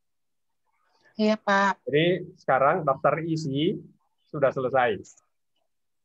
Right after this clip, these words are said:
Speaker 2: Kemudian daftar pustaka juga sudah selesai.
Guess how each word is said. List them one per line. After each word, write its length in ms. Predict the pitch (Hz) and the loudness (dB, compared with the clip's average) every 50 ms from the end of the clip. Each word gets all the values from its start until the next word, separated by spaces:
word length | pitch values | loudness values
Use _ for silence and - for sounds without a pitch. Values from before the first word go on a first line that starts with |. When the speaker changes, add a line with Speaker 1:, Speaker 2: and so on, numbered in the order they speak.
| _ _ | _ _
Speaker 2:
Kemudian 800 | - 143 143 151 160 156 139 127 117 117 123 139 156 165 156 - - - | -4 0 0 0 2 2 2 2 2 2 0 -2 -4 -6 -12 -8 -2 -2
daftar 320 | 135 135 - 151 139 135 | -2 0 2 0 0 0
pustaka 800 | - - 139 139 - - 139 127 123 - 139 147 170 202 208 208 - _ _ _ _ _ | -2 -6 -8 -6 -2 0 0 0 2 2 2 2 2 2 -2 -4 -12 _ _ _ _ _
juga 480 | - 139 151 156 170 165 165 160 160 - | -10 -6 -4 0 0 0 0 0 -4 -10
sudah 240 | - - 143 139 135 | -8 -4 -4 -2 -2
selesai. 400 | 143 135 127 - 127 113 92 | -2 -2 0 0 0 0 -2